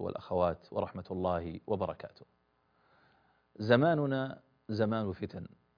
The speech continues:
تحيط بنا إحاطة السوار بالمعصم. أخبرنا صلى الله عليه وسلم عن مثل هذا الواقع الذي نعيشه، فقال: "بادروا بالأعمال فتناً كقطع الليل المظلم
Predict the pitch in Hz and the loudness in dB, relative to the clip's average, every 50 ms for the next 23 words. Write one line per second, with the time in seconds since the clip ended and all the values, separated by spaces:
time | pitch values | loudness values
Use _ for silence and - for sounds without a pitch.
0 | _ _ _ _ _ _ _ _ _ _ _ _ _ _ _ _ _ - 113 107 | _ _ _ _ _ _ _ _ _ _ _ _ _ _ _ _ _ 0 0 2
1 | - 135 127 120 - 110 110 117 113 117 110 107 - - 101 - 107 101 98 - | 4 4 4 4 2 2 2 4 4 4 2 2 0 -2 -2 0 2 2 2 2
2 | 101 - 107 98 - - 101 95 92 92 92 87 - - _ _ _ - - 95 | -2 -6 -8 -8 -4 0 2 4 4 4 4 0 -2 -8 _ _ _ -8 -4 -2
3 | 95 87 87 80 71 71 - - - - _ _ _ _ _ _ _ _ _ _ | -2 0 -2 -4 -6 -8 -14 -16 -18 -18 _ _ _ _ _ _ _ _ _ _
4 | _ _ _ _ _ _ _ _ _ _ _ - 143 139 - 147 160 170 165 151 | _ _ _ _ _ _ _ _ _ _ _ 4 4 4 6 4 4 4 4 2
5 | 135 117 - 113 110 107 104 110 110 104 98 95 92 98 101 92 90 90 87 - | 0 0 2 2 2 4 6 6 6 6 6 4 2 2 2 2 0 0 -2 -2
6 | - 101 95 92 87 85 85 - - _ _ - - 92 104 107 113 104 107 104 | -2 -2 -2 -2 -2 -4 -6 -10 -14 _ _ -8 -4 -2 -2 -2 -2 -2 -2 -2
7 | 95 98 98 95 92 92 95 92 90 - 98 90 92 90 82 85 85 82 76 78 | 0 0 0 0 0 0 0 0 -2 -2 -4 -4 -2 -2 -2 -4 -4 -4 -6 -8
8 | 76 - - - - - - 87 - - 104 98 90 90 87 82 - - _ _ | -10 -10 -12 -16 -12 -8 -8 -4 0 4 4 4 4 4 0 -4 -8 -12 _ _
9 | _ - - - - - - 107 110 127 135 135 120 117 117 113 107 101 107 107 | _ -20 -20 -20 -20 -12 2 6 8 8 8 8 6 4 2 2 2 2 2 0
10 | - - 110 95 95 107 110 110 104 101 95 - - 120 - 113 98 92 85 82 | 0 -2 -2 -2 0 0 0 0 -2 -2 -4 -4 -4 -4 -4 -4 -4 -4 -4 -6
11 | - - - _ _ _ _ _ _ _ _ _ _ _ _ _ _ - - 131 | -8 -12 -16 _ _ _ _ _ _ _ _ _ _ _ _ _ _ -4 -2 -2
12 | - - 165 151 135 127 107 117 110 107 104 110 113 110 101 98 95 90 90 90 | 0 2 2 2 2 2 2 2 2 2 2 2 2 2 0 0 -2 -2 -2 -4
13 | 87 - 143 135 | -4 -6 -8 -10